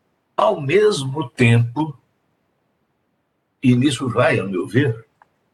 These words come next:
uma contradição, remete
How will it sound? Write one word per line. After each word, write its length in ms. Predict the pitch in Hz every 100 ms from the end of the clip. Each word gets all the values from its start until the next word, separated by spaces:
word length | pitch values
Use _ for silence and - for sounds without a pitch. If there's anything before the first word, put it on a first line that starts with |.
| _ -
uma 340 | 101 101 90 85 78 - - -
contradição, 1000 | 98 - 92 87 80 - 139 175 120 _ _ _ _ _ _ _ _ _ -
remete 720 | 196 202 220 226 - - -